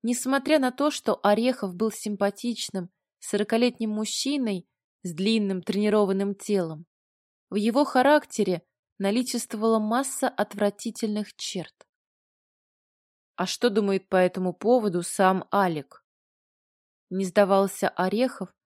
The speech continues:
проявляя одну из этих черт, а конкретно ненужную въедливость. Нормальный мужчина на его месте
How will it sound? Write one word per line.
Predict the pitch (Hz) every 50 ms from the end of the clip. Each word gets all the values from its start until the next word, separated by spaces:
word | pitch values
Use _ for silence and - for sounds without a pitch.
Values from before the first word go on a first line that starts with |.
| _ _ _ _ _ _ _ _
проявляя | - 208 208 220 214 196 226 262 277 269 226
одну | - 226 226 185 214 233 285 294
из | - - 226 202 214
этих | 254 247 - 254 233 -
черт, | - - - - 254 226 190 - - - - _ _ _ _ _ _ _ _ _
а | - 180
конкретно | 185 - 190 190 196 185 - 240 247 262 269 269 - 190 175 170 - _ _ _ _ _ _ _ _
ненужную | - 208 220 226 226 247 247 226 - 240 233 240 233
въедливость. | 220 220 208 214 220 175 160 165 160 160 156 - - - - _ _ _ _ _ _ _ _ _ _ _ _ _ _ -
Нормальный | 190 196 202 208 220 233 233 233 233 233
мужчина | 226 233 240 - - - 285 294 262 226
на | 202 208 214
его | 208 220 202 220
месте | 214 214 220 240 254 269 262 262 - - - 185 165